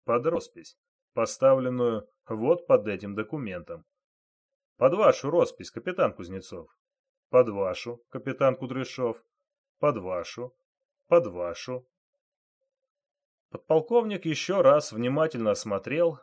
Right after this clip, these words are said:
и спрятал листы с росписями в сейф. «Счастливо потрудиться.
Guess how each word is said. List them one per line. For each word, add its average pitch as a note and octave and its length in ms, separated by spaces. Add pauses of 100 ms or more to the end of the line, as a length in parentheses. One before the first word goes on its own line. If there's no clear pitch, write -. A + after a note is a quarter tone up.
(100)
и A#3+ 160
спрятал F#3 600
листы C3 420
с - 100
росписями C#3+ 880
в - 80
сейф. E3 400 (1300)
«Счастливо C3 580
потрудиться. C3+ 800